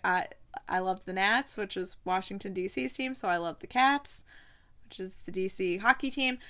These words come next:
Cannot stand the Pittsburgh Penguins. They are the biggest rivals. I hate them. I hate Sidney Crosby. I don't just, that, that's not even an ick so much as, like, pure outright hatred.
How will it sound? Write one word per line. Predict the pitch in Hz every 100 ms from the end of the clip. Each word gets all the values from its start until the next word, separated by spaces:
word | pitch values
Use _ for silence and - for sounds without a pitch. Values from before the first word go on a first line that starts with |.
| - - - - -
Cannot | 285 330 370 381
stand | 320 294 285 277 277 - - - - -
the | 233
Pittsburgh | 254 240 233 233
Penguins. | 254 226 220
They | 214 196
are | 220 269
the | 277
biggest | 262 262
rivals. | 226 214 208 202 202 - -
I | 196 202 208 208 214 202 202
hate | - 233 220
them. | 220 214
I | 190
hate | 214 196
Sidney | 202 196
Crosby. | 202 196 - 190 190 202 - -
I | 349
don't | 403 508
just, | 339 - - - -
that, | - - - - - - - - - - -
that's | 349
not | 415
even | 392 269
an | 196 - - - - -
ick | 220 233 277
so | - 277 262
much | 269 277
as, | 240
like, | 214 214 -
pure | - - 247 247 240 -
outright | 208 202 214 185 -
hatred. | - 220 208 185 151 -